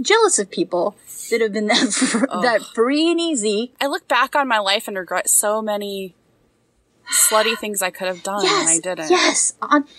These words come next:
Speaker 1: you know what? And that's the <laughs> lesson here. You know, just, just be safe. Be safe,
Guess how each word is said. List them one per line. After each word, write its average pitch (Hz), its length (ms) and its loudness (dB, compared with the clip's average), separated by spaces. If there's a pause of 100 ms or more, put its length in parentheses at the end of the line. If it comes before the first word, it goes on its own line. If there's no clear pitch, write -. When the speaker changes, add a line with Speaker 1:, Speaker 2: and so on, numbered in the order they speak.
(280)
Speaker 1:
you 359 100 0
know 403 120 -2
what? 427 240 0
And 349 100 0
that's 427 240 -4
the 311 60 -2
<laughs> - 0 -
lesson 262 480 2
here. 180 320 -6 (800)
You 415 100 -6
know, 427 260 -6 (800)
just, - 220 2 (140)
just 440 260 4
be 480 180 4
safe. - 760 0 (560)
Be 359 200 0
safe, 339 840 -2